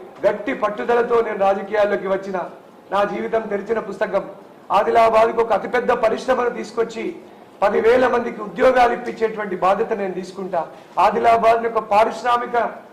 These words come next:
కేంద్రంగా, ఇండస్ట్రియల్ హబ్గా, ఐటీ and సాఫ్ట్‌వేర్ డెవలప్‌మెంట్ హబ్గా మార్చే బాధ్యత నేను తీసుకుంటా,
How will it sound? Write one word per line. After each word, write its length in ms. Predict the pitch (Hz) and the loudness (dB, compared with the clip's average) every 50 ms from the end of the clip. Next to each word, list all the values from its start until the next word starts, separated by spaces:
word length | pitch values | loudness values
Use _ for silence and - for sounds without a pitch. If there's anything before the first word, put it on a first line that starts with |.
| - - 214 | -12 -2 0
కేంద్రంగా, 480 | 226 247 254 233 254 247 220 190 170 - - - - - - 202 | 0 2 2 2 0 0 2 2 0 -2 -4 -6 -14 -14 -12 -6
ఇండస్ట్రియల్ 580 | 226 247 269 262 - - 269 262 254 240 226 190 175 | -2 0 0 2 0 -2 -6 -4 -4 -2 -2 0 0
హబ్గా, 360 | 226 208 202 262 220 226 190 156 - - - - - - 196 247 | -2 0 0 0 2 2 2 2 0 -4 -12 -10 -4 -4 -2 -2
ఐటీ 220 | 254 - - 269 254 | -2 -4 -4 -4 -4
and 120 | 240 220 202 - | -4 -4 -2 0
సాఫ్ట్‌వేర్ 480 | 214 214 233 - - 247 254 254 - 185 220 | 0 2 2 0 0 0 2 2 2 2 0
డెవలప్‌మెంట్ 480 | 214 226 233 226 226 220 226 226 214 214 - 190 | 0 2 2 0 0 0 -2 0 0 0 -2 -2
హబ్గా 320 | 202 185 220 220 233 226 214 202 | -2 -2 0 2 2 2 4 4
మార్చే 260 | 196 208 202 - 208 202 165 175 | 2 0 0 -2 -6 -4 0 0
బాధ్యత 280 | 190 214 202 226 226 226 202 196 | 2 2 2 0 -2 -2 -4 -4
నేను 120 | 185 - 180 | -4 -4 -6
తీసుకుంటా, 420 | 185 - - - 196 185 185 175 | -8 -8 -8 -10 -8 -4 -2 -2